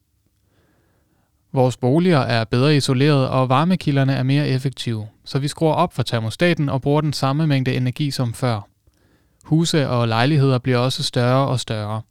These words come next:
Et gennemsnitligt parcelhus er næsten dobbelt så stort i dag, som det var i nitten tres. Samtidig har vi fået nye normer og levemønstre, så familier nu er mindre,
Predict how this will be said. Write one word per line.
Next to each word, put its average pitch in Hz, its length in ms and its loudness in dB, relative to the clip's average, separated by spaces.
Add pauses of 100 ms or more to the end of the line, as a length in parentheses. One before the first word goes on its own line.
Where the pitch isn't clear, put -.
(600)
Et 143 140 -4
gennemsnitligt 139 600 0
parcelhus 135 600 2
er 131 60 0
næsten 139 380 0
dobbelt 170 320 2
så 131 100 -2
stort 127 300 2
i 120 40 -2
dag, 139 300 0
som 131 180 0
det 120 120 2
var 127 200 2
i 139 120 -2
nitten 127 260 0
tres. - 480 -6 (960)
Samtidig 139 520 2
har 123 60 4
vi 120 100 0
fået 123 220 -2
nye 143 180 2
normer 143 400 2
og 113 200 -2
levemønstre, 139 680 2
så 139 120 -2
familier 147 440 2
nu 127 140 2
er 117 40 2
mindre, 143 440 0